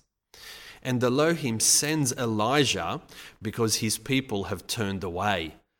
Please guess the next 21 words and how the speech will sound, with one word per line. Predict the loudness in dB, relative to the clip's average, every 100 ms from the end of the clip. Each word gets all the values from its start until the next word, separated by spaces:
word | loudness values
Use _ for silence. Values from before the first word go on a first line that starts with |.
| -20 -6
They | 0 2
are | 4
no | 4 4
longer | 4 4 2
worshipping | 2 2 2 0 0 2
the | 2 2 0
Elohim | 0 2 2 2 0 -2
of | -2 -2 -2 -4 -4
their | -4
creation, | -4 -4 -4 -2 0 2 0 -2 -2
the | 0
Elohim | 2 2 0 0 -4
of | -4 -6 -4
their | -8 -8
covenant, | -4 0 0 -2 -2 -4 -4 -8 -14 -20 -20 -20 -8
but | 0 2
another | 2 2 0 0 -2 -2
Elohim, | -4 -2 -2 -4 -4 -2 -4 -6 _ -20 _ -10
that | -2 0 0
is | -2 -2 -4 -6 _ -12
Baal. | -6 -4 -4 -6 -8 -10